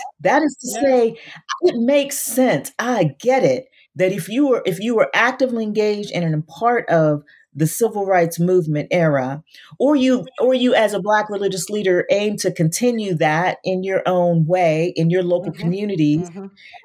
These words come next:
Speaker 1: that it was, it's tiring.
Speaker 2: Yeah.
Speaker 1: It's hard.
Speaker 2: Yeah.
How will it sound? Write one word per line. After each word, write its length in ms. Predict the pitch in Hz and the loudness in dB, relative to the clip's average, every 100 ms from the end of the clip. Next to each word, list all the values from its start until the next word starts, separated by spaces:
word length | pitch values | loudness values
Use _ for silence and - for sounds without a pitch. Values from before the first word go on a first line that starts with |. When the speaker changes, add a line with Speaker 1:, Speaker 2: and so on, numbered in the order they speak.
| - | -10
Speaker 1:
that 240 | 233 226 - - _ | 0 0 0 -4 _
it 160 | - 262 | -4 0
was, 240 | 311 294 - | 0 -2 0
it's 200 | 311 - | 0 0
tiring. 880 | 302 370 415 320 170 139 127 185 | -2 0 0 0 2 0 -4 -8
Speaker 2:
Yeah. 60 | - - _ _ _ _ - | -16 -18 _ _ _ _ -2
Speaker 1:
It's 180 | 311 285 | 0 0
hard. 680 | 311 339 403 339 196 135 | -2 0 -2 0 0 0
Speaker 2:
Yeah. 60 | - | -8